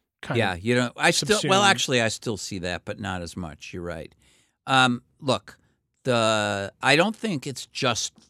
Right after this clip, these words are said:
Speaker 2: that it's pretty. I'm, I'm not denying that, that that's part of it. I think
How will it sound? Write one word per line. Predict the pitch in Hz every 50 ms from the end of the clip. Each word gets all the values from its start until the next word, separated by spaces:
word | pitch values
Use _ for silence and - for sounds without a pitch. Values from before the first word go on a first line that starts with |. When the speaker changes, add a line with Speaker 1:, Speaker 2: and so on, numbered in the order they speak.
| _ -
Speaker 2:
that | 110 98
it's | 98 - -
pretty. | - 113 - 123 101 - 67 71 110 107 - -
I'm, | - 101 98 101 - - -
I'm | 110 104 107
not | 110 110 - -
denying | 117 110 107 104 101 95 98 98 92
that, | 90 82 -
that | - 92 71 - - _ _ _ _
that's | - 92 82 - -
part | - - 117 107 95 85
of | 85 87
it. | 82 80 - _ _ _ _ _ _ _ _ _ -
I | 117
think | 110 - 135 135 135 113 - -